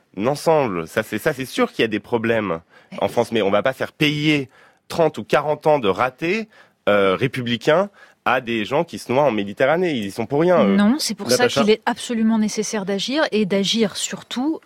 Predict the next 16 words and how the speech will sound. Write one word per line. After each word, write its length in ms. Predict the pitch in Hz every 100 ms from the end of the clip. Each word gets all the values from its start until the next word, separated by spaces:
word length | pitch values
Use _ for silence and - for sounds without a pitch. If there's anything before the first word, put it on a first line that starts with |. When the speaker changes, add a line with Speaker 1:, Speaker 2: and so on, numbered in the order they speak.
| -
Speaker 2:
sur, 360 | - - 220
la, 80 | 208
en 140 | - 185
effet, 340 | 185 - 196 190
l'intégration 840 | 165 170 180 151 175 - 254 320 - - -
et 160 | 220 240
sur 400 | - - 262 320
la, 180 | 220 185 -
le 140 | 190
respect 480 | 185 214 - 294 330 _ -
du 240 | 175 180
droit. 420 | 160 185 214 220 185
Le 160 | 180 175
droit 260 | 202 220
doit 160 | 180 180
être 220 | 220 208